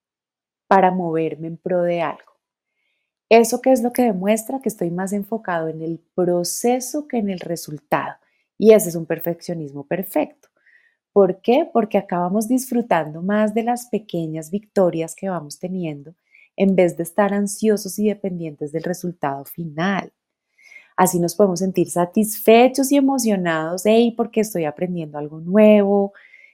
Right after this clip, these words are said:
eh, porque estoy creciendo como persona, porque logré algo que antes no creí que fuera capaz de hacer,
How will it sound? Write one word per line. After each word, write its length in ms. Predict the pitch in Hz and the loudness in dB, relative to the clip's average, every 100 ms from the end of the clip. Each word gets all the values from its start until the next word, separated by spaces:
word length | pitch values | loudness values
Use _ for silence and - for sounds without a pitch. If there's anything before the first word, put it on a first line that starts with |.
| _ - | _ -2
eh, 320 | 175 170 165 | 2 2 2
porque 220 | - - 175 | 2 0 0
estoy 220 | - 156 | -4 -4
creciendo 480 | 156 156 170 160 165 | -4 -4 -4 -4 -4
como 300 | 180 180 175 | -4 -4 -4
persona, 840 | 151 156 - 196 185 185 180 180 | -6 -4 0 2 4 0 -2 -4
porque 240 | 180 - 170 | -6 -6 -4
logré 380 | 165 160 156 | -4 -4 -2
algo 340 | 165 180 185 190 | -2 -2 -4 -4
que 120 | 214 | -2
antes 260 | 190 202 202 | -2 -2 -2
no 140 | 202 | -2
creí 240 | 202 196 | 0 -2
que 100 | - | -2
fuera 260 | 196 196 185 | -6 -2 -2
capaz 380 | - - 156 - | -4 -6 -8 -6
de 80 | 151 | -10
hacer, 640 | - 202 202 202 196 | -2 4 6 6 4